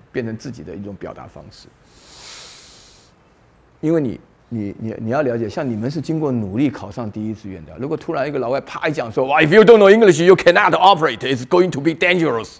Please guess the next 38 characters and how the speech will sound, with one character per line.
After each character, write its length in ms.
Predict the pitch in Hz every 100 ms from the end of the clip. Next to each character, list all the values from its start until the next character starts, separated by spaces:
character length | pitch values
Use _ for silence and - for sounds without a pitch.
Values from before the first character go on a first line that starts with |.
| _ _ _ _ _ _
哇， 140 | - -
你 80 | 139
会 100 | 170
觉 140 | 143
得 80 | 151
humiliation 720 | - 170 160 151 156 170 135
的， 120 | 113 - 151
称 220 | - 208
你 60 |
为 140 | 147 165
中 240 | 190 180
医 120 | 190
师， 260 | 175 165 160 -
哇， 120 | 208
那 80 | 208
还 100 | 190
得 200 | 185 160
了 180 | 185 110
啊？ 180 | 98 - _ _ _ _ _ _ _ _
啊， 240 | 104 110 120 _ _ _ _ _ _
那， 120 | 233 -
那 120 | 247
个， 80 | 214
那 100 | 247
个， 80 | 233
那 100 | 254
个， 80 |
那 80 | 220
个 80 | 226
太 160 | 226 220
羞 220 | - 214
辱 100 | 175
人 160 | 123
了， 180 | 120 104 - _ _ _ _ _ _
对 120 | - 160
不 60 |
对？ 180 | 131 98 - _ _
啊， 180 | -